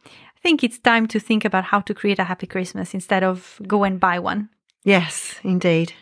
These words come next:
Speaker 2: Yeah,
Speaker 1: Yeah.
Speaker 2: it's good.
Speaker 1: <laughs> Before we start, we have some pretty awesome announcements that we just wanted to talk about.
Speaker 2: Mm-hmm.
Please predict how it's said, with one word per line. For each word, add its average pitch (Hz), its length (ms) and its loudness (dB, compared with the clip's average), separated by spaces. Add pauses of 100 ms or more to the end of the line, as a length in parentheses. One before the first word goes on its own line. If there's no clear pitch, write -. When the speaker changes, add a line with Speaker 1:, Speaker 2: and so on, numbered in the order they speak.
(160)
Speaker 2:
Yeah, 196 120 0
Speaker 1:
Yeah. 190 160 4
Speaker 2:
it's 170 120 -6
good. 180 280 -2 (480)
Speaker 1:
<laughs> 311 1040 -4
Before 403 340 2
we 294 120 2
start, - 500 -2 (180)
we 247 140 4
have 247 180 0
some 240 200 0
pretty 339 440 0 (120)
awesome 240 380 2
announcements 202 880 0 (200)
that - 260 0
we 214 200 0
just 208 320 -2
wanted 196 380 0
to 190 180 0
talk - 500 -8
about. - 520 -2 (360)
Speaker 2:
Mm-hmm. 196 300 4